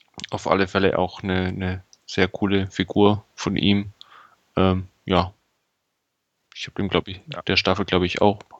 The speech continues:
Speaker 1: acht von zehn gegeben. Ähm, und sie spielt, glaub ich, also, obwohl es so viele Handlungsstränge sind, doch in einem, äh, relativ kompakten Zeitfenster innerhalb der Handlung, glaub ich, mich nicht alles
Speaker 2: Mhm.
Speaker 1: täuscht. Also es sind dann auch nur ein paar Tage, obwohl es dann eine ganze Staffel von zwölf Episoden oder was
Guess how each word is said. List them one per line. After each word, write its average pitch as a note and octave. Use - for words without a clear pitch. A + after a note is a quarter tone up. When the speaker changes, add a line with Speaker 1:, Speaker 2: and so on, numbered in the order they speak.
Speaker 1:
acht -
von G#2
zehn G#2+
gegeben. G#2+
Ähm, G#2+
und A#2
sie -
spielt, D#3
glaub C3+
ich, A#2
also, A2+
obwohl C3
es -
so -
viele D#3
Handlungsstränge E3
sind, D#3
doch -
in C3+
einem, C3
äh, B1+
relativ A2+
kompakten C3+
Zeitfenster B2+
innerhalb A#2+
der A2+
Handlung, B2+
glaub A#2
ich, -
mich A2+
nicht -
alles B2+
Speaker 2:
Mhm. F#3
Speaker 1:
täuscht. B2
Also B2
es A#2+
sind C3+
dann C3
auch -
nur C3
ein B2
paar A#2
Tage, C#3
obwohl B2
es C3
dann B2+
eine B2+
ganze B2
Staffel C3
von B2+
zwölf -
Episoden B2+
oder A2+
was -